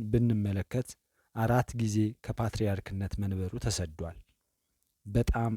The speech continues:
አስፈሪ የነበሩ ክሶች ሲከሰስ ሲፈረድበት፣ ብሎም «አትናቴዎስ አንተን ዓለም ሁሉ ጠልቶሃል» ሲሉት «እኔም ዓለምን ጠልቼዋለሁ» ብሎ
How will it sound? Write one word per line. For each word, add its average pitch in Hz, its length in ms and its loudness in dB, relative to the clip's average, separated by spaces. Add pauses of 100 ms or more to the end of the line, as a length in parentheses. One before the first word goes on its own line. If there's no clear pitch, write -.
(140)
አስፈሪ 120 480 0
የነበሩ 110 480 2 (220)
ክሶች - 500 0
ሲከሰስ - 580 -2 (640)
ሲፈረድበት፣ 110 880 0 (120)
ብሎም 110 320 4 (460)
«አትናቴዎስ 110 640 0 (140)
አንተን 117 420 0 (100)
ዓለም 120 340 2
ሁሉ 117 260 2 (120)
ጠልቶሃል» 101 680 0
ሲሉት 127 380 0 (440)
«እኔም 110 240 2 (120)
ዓለምን 110 440 2
ጠልቼዋለሁ» 95 840 -2 (160)
ብሎ 110 140 -2